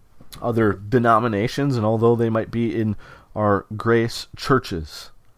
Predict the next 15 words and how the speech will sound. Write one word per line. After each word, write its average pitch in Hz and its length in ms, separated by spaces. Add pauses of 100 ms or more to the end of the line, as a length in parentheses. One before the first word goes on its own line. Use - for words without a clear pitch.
(920)
is 120 240
that 143 320 (800)
in 131 100
Romans 156 300
fourteen, 143 340
verse 120 180
seventeen, 113 480
he, 104 140
he 117 220
gives 143 200
this 127 200
profound 131 540
statement. 98 480
He 107 80
says, 117 360